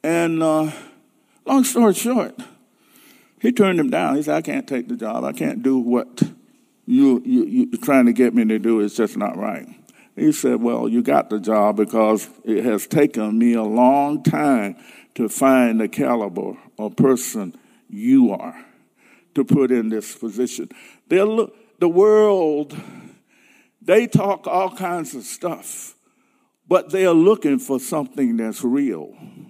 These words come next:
They're looking for somebody that really knows God.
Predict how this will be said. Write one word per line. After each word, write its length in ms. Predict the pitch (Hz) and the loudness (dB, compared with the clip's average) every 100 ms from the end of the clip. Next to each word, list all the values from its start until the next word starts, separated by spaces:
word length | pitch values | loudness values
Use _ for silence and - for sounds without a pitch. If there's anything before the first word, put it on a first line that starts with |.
| - _ _ _ _ _ _ _ _ _ _ _ _ _ _ | -20 _ _ _ _ _ _ _ _ _ _ _ _ _ _
They're 180 | 202 226 | 2 6
looking 400 | 226 233 240 202 | 4 4 0 -2
for 180 | 180 | -4
somebody 600 | 156 165 165 156 147 143 143 | -4 -4 -4 -2 -2 -2 -2
that 200 | 139 123 | -4 -4
really 720 | 139 165 190 196 185 185 180 - _ _ | -6 -2 2 2 2 0 -2 -8 _ _
knows 880 | - 131 147 147 139 143 139 135 - - 110 | -8 -4 -2 0 0 -2 -6 -8 -14 -20 -4
God. 520 | 139 131 90 67 | -2 -2 -6 -12